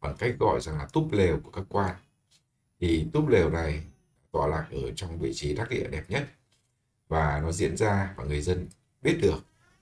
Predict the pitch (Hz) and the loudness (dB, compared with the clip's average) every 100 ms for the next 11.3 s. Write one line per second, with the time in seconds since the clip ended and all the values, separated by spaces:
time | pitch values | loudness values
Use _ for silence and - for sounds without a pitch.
0 | _ _ _ 98 85 85 87 85 82 80 | _ _ _ -6 -4 -4 -4 -2 -4 -4
1 | 76 - 65 67 85 101 - _ _ _ | -4 -6 -6 -4 -4 -4 -8 _ _ _
2 | _ _ _ _ _ _ _ _ _ _ | _ _ _ _ _ _ _ _ _ _
3 | _ _ _ _ _ _ _ _ _ - | _ _ _ _ _ _ _ _ _ -8
4 | - 113 95 87 98 - - 87 73 73 | -4 -2 0 0 2 2 2 0 0 -2
5 | 80 101 156 - - - 92 85 78 76 | 0 0 0 -2 -10 -10 -6 -2 -2 -2
6 | 78 73 - - - 104 85 76 73 64 | -2 -4 -6 -6 0 2 2 -2 -6 -8
7 | 62 78 - - _ _ _ 73 73 73 | -8 -8 -8 -14 _ _ _ -4 -2 0
8 | 73 78 78 80 101 95 76 71 - 67 | -2 -2 -2 -4 -2 -2 -2 -6 -6 -4
9 | 69 69 76 87 - - 92 92 110 104 | -2 -4 -4 -4 -6 -6 -4 0 0 0
10 | - _ _ _ _ _ _ _ - - | -6 _ _ _ _ _ _ _ -8 -2
11 | 85 85 | 2 2